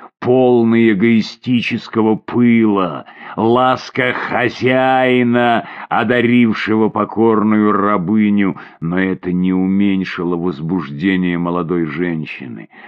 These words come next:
Одно прикосновение этого человека, к которому стремились все ее помыслы, все ее желания, всегда действовало на ее чувства с неумолимой требовательностью тирана.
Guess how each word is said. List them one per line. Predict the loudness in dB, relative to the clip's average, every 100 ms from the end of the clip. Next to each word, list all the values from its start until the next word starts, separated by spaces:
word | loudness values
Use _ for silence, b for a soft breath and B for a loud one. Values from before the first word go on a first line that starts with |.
| B
Одно | -6 -2 0 0
прикосновение | 0 -2 -2 -6 -4 -2 0 2 2 2 0 0
этого | -2 -2 -2
человека, | -2 -2 0 2 0 0 -6
к | -4
которому | -4 -2 0 0 -4
стремились | -6 -2 2 2 4 2 0
все | -4 0
ее | 2 4 2
помыслы, | 0 0 0 -2 -6 -10 -10 -12 B
все | -2 2 6
ее | 6
желания, | 4 2 2 2 2 2 2 0 -6 -12 B B
всегда | -2 0 0 2 0
действовало | 0 0 2 0 -4 -6 -2 2 2
на | 2 2
ее | 2 2 0
чувства | -4 -2 -2 -4 -4 0 0 -2 B -14
с | -4
неумолимой | 0 2 4 2 2 2 2 2 0
требовательностью | -2 -4 0 0 0 0 -2 -2 -2 -2 -4 -8 -14 -6 -4
тирана. | -4 -6 -6 -4 -2 -4 -6 -10